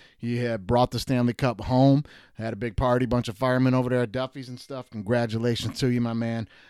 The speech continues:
I couldn't be more proud of you, more happy for you. But on a down note, the Red Wings have let go, or the term fired, Al Sobotka. Now, you guys know who that is.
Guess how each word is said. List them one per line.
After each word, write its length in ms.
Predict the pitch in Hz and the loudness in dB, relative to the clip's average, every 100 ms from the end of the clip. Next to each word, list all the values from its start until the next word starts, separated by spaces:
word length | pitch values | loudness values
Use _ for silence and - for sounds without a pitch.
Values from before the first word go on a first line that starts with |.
| - | -20
I 80 | 101 | -10
couldn't 220 | 127 117 | -4 -2
be 80 | 113 | 0
more 180 | 117 | -2
proud 300 | 110 123 117 | -2 -4 -4
of 100 | 117 | -2
you, 80 | 110 | -2
more 160 | 110 110 | 0 0
happy 300 | 120 113 101 | -2 -4 -8
for 260 | - 117 | -6 -6
you. 140 | 104 95 - _ _ _ _ | -6 -8 -16 _ _ _ _
But 160 | 117 127 | 0 2
on 140 | 131 | 2
a 60 | 123 | 0
down 400 | 107 143 147 123 | 0 0 2 2
note, 220 | 117 117 - | 0 -2 -6
the 140 | 113 | -6
Red 240 | 117 135 | -2 -2
Wings 260 | 123 123 113 | 0 -2 -2
have 480 | 123 113 107 95 - | -2 -2 -2 -6 -14
let 380 | 117 123 127 113 | -8 -4 -4 -4
go, 400 | 123 123 123 127 | -2 2 2 0
or 200 | 107 113 | -2 -8
the 80 | 110 | -10
term 380 | - 123 117 110 | -6 -4 -2 -2
fired, 680 | - - 139 123 110 107 - - - _ | -4 -2 -2 0 -4 -6 -10 -20 -20 _
Al 220 | 123 123 | -2 -2
Sobotka. 580 | 120 113 127 127 - 107 | -4 -2 -2 -2 -6 -10
Now, 140 | 104 | -10
you 140 | 117 127 | -8 -2
guys 240 | 131 117 | -2 0
know 160 | 120 107 | 0 -2
who 100 | 107 | -4
that 220 | 117 107 | -4 -4
is. 240 | 101 95 | -6 -10